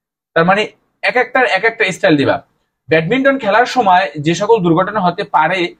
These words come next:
তার প্রাথমিক চিকিৎসা কি, এই চিকিৎসার জন্য তোমরা একটা কি করতে পারো, একটা box তৈরি করে নিতে পারো।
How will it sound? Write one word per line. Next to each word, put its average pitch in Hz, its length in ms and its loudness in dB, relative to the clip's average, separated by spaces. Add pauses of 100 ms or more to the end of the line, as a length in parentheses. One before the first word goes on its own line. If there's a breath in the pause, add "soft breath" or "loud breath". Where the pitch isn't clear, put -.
(180)
তার 170 240 -2
প্রাথমিক 190 420 -2 (100)
চিকিৎসা 202 380 -2
কি, - 160 -10 (380)
এই 196 180 0
চিকিৎসার 240 460 0
জন্য 226 160 0 (420)
তোমরা 214 220 2
একটা 220 260 0
কি 233 80 -6
করতে 233 280 2
পারো, 254 140 4 (420)
একটা 185 260 0
box 160 200 0 (100)
তৈরি 165 200 2
করে 131 180 0
নিতে 104 200 -10
পারো। 98 140 -2